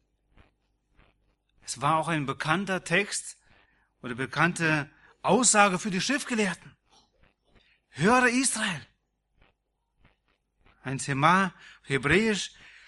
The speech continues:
Es ist, das war das Glaubensbekenntnis Israels, das so beginnt. Höre Israel, der Herr unser Gott ist der einzige Gott. Und wir haben es gerade gelesen,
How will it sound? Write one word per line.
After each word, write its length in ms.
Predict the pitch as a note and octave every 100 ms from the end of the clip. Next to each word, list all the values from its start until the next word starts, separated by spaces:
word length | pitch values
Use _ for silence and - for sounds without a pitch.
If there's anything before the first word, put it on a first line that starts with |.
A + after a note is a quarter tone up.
| - _ _ _ _ _ _ _ _
Es 220 | E3+ E3+
ist, 360 | A#3 A3 - - _ _ _ _ _ _ _ _ -
das 220 | B2+ A#2
war 120 | E3
das 160 | F#3 -
Glaubensbekenntnis 920 | E3+ G3+ C4+ C4+ - E3+ F3 F3+ F3
Israels, 720 | D#3+ G3+ G#3 A3+ A#3 A3 - - - - - - _ _
das 200 | - D#3
so 120 | G3
beginnt. 540 | F#3+ F#3 A3 B3+ F#3 - _ - _
Höre 540 | - D3+ G#3+ B3+ B3 B3
Israel, 680 | B3+ C4 - B3 G#3 B2 - _ - _ -
der 80 | D#3
Herr 280 | D#3 A3 A#3+
unser 220 | A#3 A3
Gott 340 | A3+ A#3+ - - - - -
ist 240 | A#3+ -
der 160 | A#3 G#3+
einzige 500 | B3+ C4+ B3 A#3 G3+
Gott. 360 | G#3 - - _ _ _ _ _ _ _ _ _ _ _ _ _ _ _ -
Und 120 | C3
wir 100 | C#3
haben 100 | D3+
es 80 | D3
gerade 320 | D#3+ D#3 D3
gelesen, 540 | C3 C3+ E3+ E3 D#3+